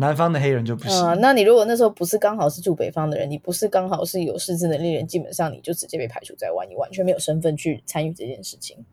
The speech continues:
Speaker 1: 对，对，对，没有，一八六七年前不，不管识字的，所以以前不识字的人都 OK，
Speaker 2: 嗯。
Speaker 1: 但是一八六七年之后管识字的，但是
Speaker 2: 可是如果你是一个可以投票的黑人，然后你在北方，然后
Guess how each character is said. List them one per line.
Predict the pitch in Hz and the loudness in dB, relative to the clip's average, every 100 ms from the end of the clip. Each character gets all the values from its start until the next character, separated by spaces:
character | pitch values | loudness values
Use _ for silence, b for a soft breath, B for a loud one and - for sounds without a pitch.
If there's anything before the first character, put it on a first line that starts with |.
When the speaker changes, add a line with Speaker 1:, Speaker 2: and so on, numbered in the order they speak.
| _ _ | _ _
Speaker 1:
对， | 147 | -2
对， | 135 | 0
对， | 123 | 0
没 | 123 202 | 2 2
有， | |
一 | 240 | 6
八 | 247 | 6
六 | 262 | 8
七 | 226 226 | 6 2
年 | 175 160 - - | 0 -2 -8 -4
前 | - 156 151 | 0 0 0
不， | 196 | -2
不 | - | -2
管 | 220 147 127 | 0 0 0
识 | 123 156 | -2 -2
字 | 123 147 | -2 -2
的， | 117 139 | -4 -4
所 | 139 185 | 0 2
以 | |
以 | 196 | 2
前 | - 196 175 | 0 0 0
不 | |
识 | 175 170 | 0 0
字 | 156 | 2
的 | 139 | 0
人 | 123 | 0
都 | 123 127 | 2 2
OK， | 127 127 | 2 0
Speaker 2:
嗯。 | 117 | -2
Speaker 1:
但 | 156 160 | -2 2
是 | |
一 | 185 | 4
八 | 180 | 4
六 | 185 | 4
七 | 180 | 2
年 | 156 | -2
之 | 131 156 | 0 2
后 | 151 | 2
管 | 151 | -2
识 | 139 139 | -4 -6
字 | 123 123 113 | -4 -6 -6
的， | - | -8
但 | - 147 | -4 -2
是 | 151 139 - | 0 -2 -4
Speaker 2:
可 | - | 0
是 | 311 381 | 2 4
如 | 392 | 6
果 | 370 | 4
你 | 247 | 4
是 | 214 277 | 0 0
一 | |
个 | 240 208 185 | 4 6 6
可 | 220 | 2
以 | 220 | 0
投 | 185 170 | 0 2
票 | 185 | 4
的 | 165 | 4
黑 | 165 160 | 2 0
人， | 135 | 0
然 | - | 0
后 | 185 | -2
你 | 175 | 2
在 | 180 | 0
北 | 165 | 0
方， | - - - - _ b b b - | -6 -8 -8 -16 _ b b b 0
然 | 180 | 4
后 | 214 202 - | 6 6 4